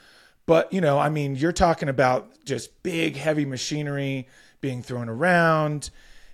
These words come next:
And so that's the biggest one is, is really the insurance. And then,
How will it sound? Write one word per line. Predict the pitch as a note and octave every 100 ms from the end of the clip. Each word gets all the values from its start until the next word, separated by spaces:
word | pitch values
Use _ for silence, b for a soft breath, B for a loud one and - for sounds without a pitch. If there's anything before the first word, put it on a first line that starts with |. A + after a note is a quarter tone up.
| - C#3
And | C3+ C3 B2+ B2+ B2 A#2+ - b b b - - _ _
so | - E3+
that's | G3 -
the | D#3
biggest | A2+ D3+ C3+ C3 -
one | A#2+ A#2+
is, | A#2+ A#2 - -
is | C3 A#2 A2+
really | B2+ B2+ B2
the | A#2 A#2
insurance. | A2+ - B2 A#2+ A#2 - - b b b b b
And | C3+ C3+
then, | C3 B2 B2 A#2+